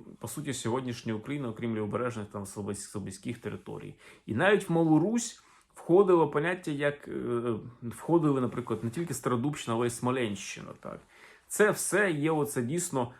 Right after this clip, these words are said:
компактна історична Русь. І от, власне, історичну Русь позначають Малою Руссю. Тут ще зауважу цікавий факт. Подивіться.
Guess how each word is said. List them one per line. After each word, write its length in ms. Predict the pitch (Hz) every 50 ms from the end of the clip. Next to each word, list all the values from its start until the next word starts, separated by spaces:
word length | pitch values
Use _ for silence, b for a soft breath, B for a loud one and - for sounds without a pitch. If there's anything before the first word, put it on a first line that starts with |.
| B B
компактна 500 | - 127 123 120 123 160 160 160 - 135
історична 760 | - 131 123 - - - 143 160 165 143 - - 113 104 92
Русь. 360 | 87 - - - - - _ -
І 60 | -
от, 180 | 127 127 123 123 - -
власне, 480 | 113 113 139 156 156 - - - 123
історичну 600 | - 131 120 - - 160 160 131 - - 120 117
Русь 120 | - 208 -
позначають 600 | - 120 104 110 101 - - 143 156 151 143 -
Малою 540 | 104 98 104 123 131 135 117 101 92 87 80
Руссю. 420 | - 73 71 - - - - - - b b b b b b b b b b b _ _ _ _ _ _ _ _ _ _ _ _ _
Тут 260 | - 165 208 208 - - _ -
ще 340 | - - - - 160 156 127
зауважу 400 | 107 117 113 110 104 101 101 104
цікавий 420 | - - 107 - - 92 90 90
факт. 380 | 87 - - - - - _ - _
Подивіться. 520 | - 117 113 127 127 117 98 - - -